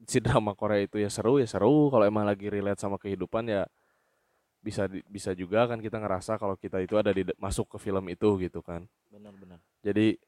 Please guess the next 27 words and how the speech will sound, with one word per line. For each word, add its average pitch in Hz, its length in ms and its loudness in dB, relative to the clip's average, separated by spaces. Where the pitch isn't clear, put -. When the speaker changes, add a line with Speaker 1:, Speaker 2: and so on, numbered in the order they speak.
Speaker 1:
tonton 104 400 0
aja 101 320 2
apa 104 240 2
yang 92 240 -6
kalian 90 320 -6
suka 95 400 0
gitu. 87 240 -14
Tanpa 98 240 2
harus 101 160 -2
memikirkan 98 640 -8
kata-kata 92 560 -6
orang 90 240 0
lain. 85 720 -2
Speaker 2:
Betul, 107 240 -12
betul. 90 240 -20
Speaker 1:
Karena 107 240 -2
emang 107 160 -2
hidup 101 320 0
di 98 560 -2
masa 98 240 -6
ini 107 400 -4
sulit 117 320 0
lah 113 160 0
kalau, 101 400 2
eh, 110 160 2
kalau 98 560 6
hidup, 127 400 8